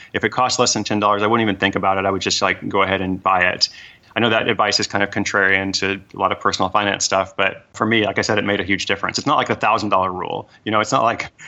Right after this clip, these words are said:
every, it's not like every day I'm like, "Oh, it's something that, that'll make my life better for a thousand dollars. Here, you know, here's my credit card." But it was a small amount of money that had a real, you know, positive effect on my life, especially with travel.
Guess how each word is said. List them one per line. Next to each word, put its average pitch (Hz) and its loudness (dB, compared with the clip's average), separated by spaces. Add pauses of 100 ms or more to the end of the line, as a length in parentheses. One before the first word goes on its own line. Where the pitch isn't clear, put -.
every, 123 0
it's - -2
not 147 0
like 131 0
every 127 2
day 117 2
I'm 110 2
like, 110 2
"Oh, 151 4
it's 120 0
something 127 0
that, 117 -4
that'll 117 -4
make 113 0
my 117 2
life 110 0
better 113 2
for 110 0
a 104 -4
thousand 104 0
dollars. 110 0
Here, 117 -4
you 107 -8
know, 98 2
here's 101 -2
my 104 -2
credit 110 0
card." 92 -4 (340)
But 101 -2
it 107 0
was 107 -2
a 110 0
small 120 0
amount 110 2
of 101 0
money 98 -2 (220)
that 95 -2
had 101 -2
a - -2
real, 98 -2
you 110 -8
know, 95 -2
positive 95 -2
effect - -4
on 87 -4
my 90 0
life, - -10
especially 127 0
with 98 0
travel. 92 -2